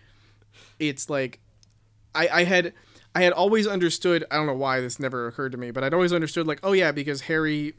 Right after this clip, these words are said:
ends up with Ginny, Ginny's Ron's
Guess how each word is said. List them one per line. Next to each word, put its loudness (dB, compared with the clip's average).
ends -6
up -6
with -12
Ginny, -6
Ginny's -8
Ron's -6